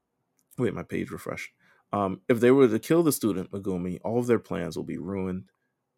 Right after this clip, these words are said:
Jogo suggests for them to kidnap Sukuna's vessel, but Geto says Sukuna is a bomb for both of them and Jujutsu High, which means if shit goes bad, shit's gonna go really bad. Um, and, you know,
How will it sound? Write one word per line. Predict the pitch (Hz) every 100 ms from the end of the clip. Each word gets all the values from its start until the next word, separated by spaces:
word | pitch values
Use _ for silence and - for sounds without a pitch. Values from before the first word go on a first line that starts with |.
| -
Jogo | - 98 92
suggests | - 98 104 98
for | 104 95
them | 90
to | 82
kidnap | - 113 110 104
Sukuna's | - - 110 95 90
vessel, | 107 110 104 104 104
but | 92
Geto | 87 87 85
says | - -
Sukuna | 90 - 110 101
is | 95 82
a |
bomb | 87 90 90
for | - -
both | - 85 -
of | 78
them | 85 80 -
and | 85
Jujutsu | 85 82 - - - -
High, | 78 78 - -
which | - -
means | 92 90 - -
if | 90
shit | - - -
goes | 85 82
bad, | - 82 67 - _
shit's | - - - -
gonna | - 71
go | 64 71
really | 64 62 62
bad. | 60 55 - _ _ - - - - _ -
Um, | 76 73 73 80 - _ _ _ _ _ _ _ _ _ _ _ _ _ _ -
and, | 131 131 135 131
you | 143
know, | 147 151